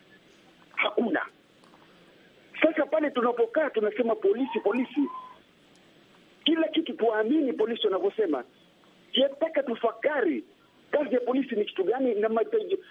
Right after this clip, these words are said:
matokeo yao ni kitu gani. Sisi twasema mtu yoyote ambaye amefanya uhalifu, mimi binafsi nakwambia kama Khalif Khalifa, ni chairman wa shirika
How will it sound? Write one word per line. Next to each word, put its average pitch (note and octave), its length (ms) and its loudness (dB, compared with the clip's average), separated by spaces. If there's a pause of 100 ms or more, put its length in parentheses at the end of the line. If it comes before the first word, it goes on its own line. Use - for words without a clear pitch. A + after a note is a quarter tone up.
matokeo G#3+ 420 2
yao A#3 200 2
ni G3+ 80 2
kitu - 240 -2
gani. C#3 400 0 (720)
Sisi D#4 280 2
twasema G#3+ 540 0 (300)
mtu B3+ 360 2
yoyote A#3 480 0 (1120)
ambaye F#3+ 360 2
amefanya G3+ 480 0
uhalifu, G#3 360 -2
mimi A3 460 0
binafsi F#3+ 600 -2
nakwambia D#3 440 0
kama F#3+ 240 0
Khalif F3+ 280 0
Khalifa, E3+ 420 -2 (200)
ni D3+ 120 2
chairman G3+ 440 0
wa E3 220 2 (200)
shirika F#3+ 520 0